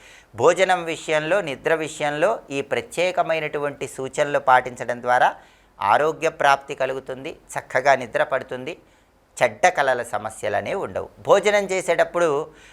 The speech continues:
భోజనం చేయటానికి ముందు ఏ శ్లోకం చదువుకుంటే తిన్న ఆహారం చక్కగా జీర్ణమవుతుందో ఇంకొకసారి చూద్దామా మరి? "అహం వైశ్వానరో భూత్వా ప్రాణినాం దేహమాశ్రితః ప్రాణాపాన సమాయుక్తః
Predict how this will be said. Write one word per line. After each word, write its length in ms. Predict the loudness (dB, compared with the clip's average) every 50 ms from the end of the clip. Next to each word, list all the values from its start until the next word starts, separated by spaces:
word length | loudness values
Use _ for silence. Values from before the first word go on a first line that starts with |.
| -20 _ 4
భోజనం 420 | 6 6 6 6 4 2 2 2
చేయటానికి 460 | 2 2 4 6 4 4 4 0 -4
ముందు 260 | -6 -6 -6 -2 -2 -2
ఏ 220 | 2 4 4 4
శ్లోకం 460 | 4 2 4 4 4 4 4 0 0 0 -2
చదువుకుంటే 520 | -2 -2 -4 -2 -2 -4 -4 -2 -2 -4
తిన్న 300 | -2 -2 -4 -2 0 2
ఆహారం 480 | 4 4 4 4 4 4 4 4 2 -2
చక్కగా 420 | -4 -8 -6 -4 -2 2 2 2
జీర్ణమవుతుందో 680 | 2 2 0 0 0 0 -2 -2 -4 -6 -8 -8 -6 -6
ఇంకొకసారి 580 | -6 -4 -6 -6 -6 -6 -4 -2 -2 -2 -2 -4 -8
చూద్దామా 300 | -8 -4 -4 -2 -2 -2
మరి? 220 | -4 -6 -6 -8 -12 _ _ _ -4
"అహం 340 | -2 2 2 2 0 0 2
వైశ్వానరో 960 | 2 4 4 4 0 -6 -8 -4 0 2 2 4 2 2 -2 -2 -2 -4 -4
భూత్వా 640 | -6 -6 -8 -10 -10 -10 _ -2 2 2 2 2 0 -6 _ _ _ _ _ _ _ 2
ప్రాణినాం 640 | 4 6 6 6 4 2 2 2 2 2 2 0 -2
దేహమాశ్రితః 1000 | -2 -2 -2 -2 -2 -2 -2 -2 -2 -4 -6 -10 -14 -6 -4 -4 0 0 -2 -2 -2 -8 _ _ _ _ _ _ _
ప్రాణాపాన 800 | 4 6 6 6 6 6 6 6 6 6 4 4 4 2 0 -2
సమాయుక్తః 840 | -2 -2 -2 0 2 2 2 2 0 -2 -8 _ -2 0 2 2 0